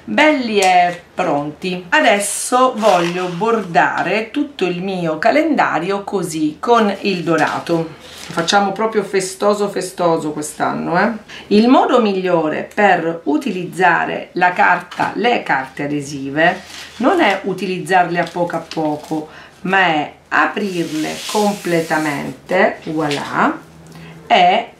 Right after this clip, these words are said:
subito, senza colpo ferire, adagiarle sopra quello che dovete fare, senza starci troppo a pensare.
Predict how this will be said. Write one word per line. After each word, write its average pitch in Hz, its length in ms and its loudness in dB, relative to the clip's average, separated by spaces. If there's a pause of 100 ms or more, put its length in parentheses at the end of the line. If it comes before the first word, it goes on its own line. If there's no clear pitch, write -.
(140)
subito, 196 800 -2 (120)
senza 196 500 -2
colpo 190 400 -2
ferire, 175 680 0
adagiarle 180 560 2
sopra 180 300 -4
quello 156 300 -2
che 151 140 -2
dovete 151 320 -4
fare, - 280 -4
senza 240 320 0
starci 170 480 -2
troppo 247 380 -2
a - 20 -4
pensare. - 800 -8